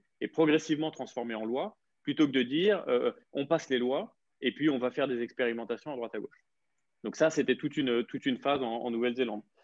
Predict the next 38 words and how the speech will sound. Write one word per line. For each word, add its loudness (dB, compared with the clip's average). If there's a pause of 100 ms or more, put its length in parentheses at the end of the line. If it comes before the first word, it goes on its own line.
(340)
Euh, -2
en 2
Australie, 4
on 4
a 4
bossé 4
sur 0
le, 0
le, 0
le, -4 (420)
la 4
réinvention 2
du 4
processus -4
de 0
traitement -4
des 2
réfugiés. -2 (440)
Euh, 0
euh, -2 (100)
pour -14
ceux 4
d'entre 2
vous 2
qui -10
sont -12
familiers 0
avec 2
le -2
traitement -8
des 0
réfugiés -2
en -4
Australie, 0
ils -4
sont -14 (160)
relativement 2
inhumains. 2